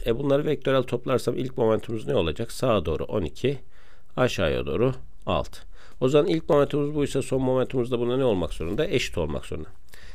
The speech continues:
Peki bunlar saplandı. E, saplanınca ne oldu? Dört kilogram cisim vardı. E, içine bir kilogramlık da mermi şöyle girdi. Toplam elimde ne kadarlık kütle oldu? Artık beş kilogramlık bir kütle var. Peki o zaman ilk momentumda son momentum eşit olacağı için o zaman bu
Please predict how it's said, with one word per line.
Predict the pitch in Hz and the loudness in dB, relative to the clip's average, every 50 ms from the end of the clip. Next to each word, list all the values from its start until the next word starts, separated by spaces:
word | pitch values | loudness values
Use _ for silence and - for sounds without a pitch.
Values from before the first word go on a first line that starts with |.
| - - | -6 0
Peki | - 147 139 - | 0 0 2 4
bunlar | 143 139 143 147 151 | 2 4 6 6 4
saplandı. | - - - 160 151 - - 113 101 98 - | 4 4 0 0 0 2 2 2 4 4 2
E, | - 107 107 | 0 0 0
saplanınca | - - 117 - - 131 120 127 131 123 120 123 | 2 0 0 0 2 0 2 2 2 2 2 4
ne | 139 139 | 4 6
oldu? | 120 95 85 - 123 127 123 | 6 4 4 2 -2 2 4
Dört | 120 120 113 - | 4 4 4 0
kilogram | - 117 104 98 101 98 - - | -2 2 4 4 4 2 0 -4
cisim | - - - - 120 104 | -8 -8 -4 -2 0 0
vardı. | 80 71 71 - 85 | 0 0 0 0 0
E, | 95 | -2
içine | 92 - - 101 98 101 | -2 0 2 2 2 2
bir | 104 98 | 0 -2
kilogramlık | - - 98 95 92 95 92 95 92 - - | 0 2 2 4 4 4 4 4 2 2 2
da | 92 | 2
mermi | 85 82 82 82 82 82 90 87 - - | 4 4 4 4 4 4 2 0 0 -4
şöyle | - - 80 76 76 71 | -6 -4 -4 -2 -2 -2
girdi. | 71 71 65 65 67 - - - | -2 -2 -4 -4 -4 -6 -4 0
Toplam | - 110 107 - 117 117 - 110 | 0 0 2 4 2 4 4 2
elimde | 110 113 120 117 117 117 | 2 2 2 2 2 2
ne | 131 - | 2 0
kadarlık | - 92 87 80 80 76 - - | 0 0 0 0 0 -2 -4 -4
kütle | - - - - | -8 -6 -4 -4
oldu? | 78 - - 107 | -4 0 2 0
Artık | 92 - - - - - | 0 0 -2 -4 0 0
beş | 131 - - | 0 0 0
kilogramlık | - 95 78 78 71 71 85 131 139 - - | -2 -2 -2 -2 0 -2 -2 -2 -4 -2 -2
bir | 131 113 | -2 -2
kütle | - - - - 73 | -4 -4 -2 -2 -2
var. | 62 - - - - - - - - - - - - - - - - | -2 -2 -4 -8 -8 -8 -10 -10 -10 -10 -10 -10 -10 -10 -10 -4 2
Peki | 156 139 127 - 143 139 | 2 2 2 4 2 2
o | 135 127 131 | 4 4 4
zaman | 123 143 139 151 | 6 4 4 4
ilk | - 147 139 - - | 2 -2 -4 0 0
momentumda | 156 139 127 - 151 151 131 | 2 2 2 2 2 0 0
son | - - 131 127 | 2 2 2 2
momentum | 123 123 120 107 - 120 | 4 4 2 2 2 0
eşit | 113 - - 123 | 0 0 2 0
olacağı | 117 110 120 113 | 2 2 0 -2
için | 101 - 120 | -2 -2 -2
o | 117 110 | -2 0
zaman | 107 123 117 113 113 | 2 4 4 4 2
bu | 117 | 0